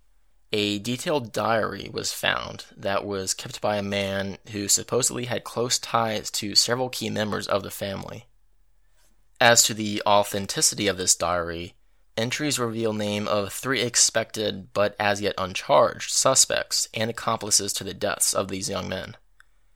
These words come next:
The fact that this diary gives information about the family in all the cases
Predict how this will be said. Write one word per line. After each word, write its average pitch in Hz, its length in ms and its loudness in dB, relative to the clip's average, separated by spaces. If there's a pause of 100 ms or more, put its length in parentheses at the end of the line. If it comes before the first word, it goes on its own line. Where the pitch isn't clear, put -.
(140)
The 113 120 0
fact 147 240 0
that 120 120 -2
this 120 140 -2
diary 110 380 4
gives 98 320 -4
information 98 680 -2
about 95 460 0
the 95 80 -16
family 90 500 -6
in 90 80 -6
all 85 140 -2
the 82 80 -8
cases 95 840 -4